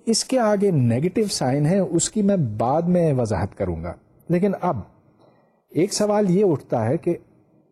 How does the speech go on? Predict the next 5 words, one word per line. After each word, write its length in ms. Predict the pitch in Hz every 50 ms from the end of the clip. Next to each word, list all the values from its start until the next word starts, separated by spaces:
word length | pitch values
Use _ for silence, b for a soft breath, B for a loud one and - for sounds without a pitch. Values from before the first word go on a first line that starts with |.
| _ _ _ _ _ _ _ _ _ _ _ _ _ _ _ -
یہ 160 | 147 185 190 185 -
فلکس 420 | - - 160 170 202 - - - - _ _ _ _ _ _ _ _ _ _ _ _ _ _ _ _ _ -
کب 120 | 240 226
بدلتی 540 | 180 143 135 110 113 95 90 - - 98 76
ہے؟ 60 | -